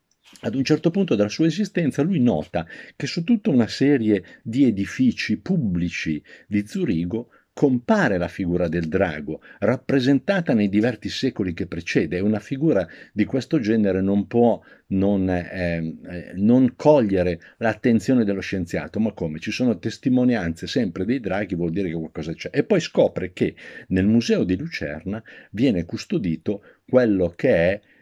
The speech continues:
eh, un, ehm, un gioiello, eh, mineralogico, eh, estratto dalla testa di un drago. Tra l'altro di questo lui dirà: Per estrarre, eh, questo gioiello e perché rimanga tale è necessario che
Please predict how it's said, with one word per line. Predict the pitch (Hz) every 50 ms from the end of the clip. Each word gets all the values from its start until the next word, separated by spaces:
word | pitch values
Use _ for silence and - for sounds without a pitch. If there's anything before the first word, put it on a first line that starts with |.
| _ -
eh, | - 101 95 92 92 -
un, | - 131 131 143 135 117 104 95
ehm, | 90 85 82 80 67 82 85 82 80 78 78 76 76 76 76 73 69 69 73 78 - - - - _ _
un | - 113 104 101 92
gioiello, | 82 98 101 107 123 156 185 147 101 92 87 82 80 76 76 71 67 - _ _ _ _ _ _
eh, | - 90 85 80 78 78 76 71 71 71 73 76 73
mineralogico, | 65 90 104 113 120 135 165 190 170 107 78 76 73 85 82 - - 90 87 85 - _ _ _ _ _ _ _ _ _ _ _ _ _ -
eh, | - 90 85 82 80 - _
estratto | - 151 151 - - 85 76 - - -
dalla | 87 82 80 78 80
testa | - 80 76 - - 76
di | 69 73
un | 71 69
drago. | 78 67 67 - - - 87 -
Tra | - - 160 143
l'altro | 104 156 104 107 - - 110 95
di | 82 85
questo | - - 107 107 - - 87
lui | 85 85 80
dirà: | 76 80 80 95 101 90 - - - _
Per | - 80 71
estrarre, | 73 73 - - 92 87 92 92 87 80 78 76 71 67 62 - - - - _ -
eh, | 80 73 71 67 67 -
questo | - 98 92 87 - 90 82
gioiello | 73 82 85 87 90 95 95 90 82 80 76 71
e | 71
perché | 71 - 76 - - - 95
rimanga | 80 78 78 82 85 85 98 123 123
tale | - 85 78 92 98
è | 90
necessario | 82 71 - - 82 - - 87 90 98 95 87
che | - 78 71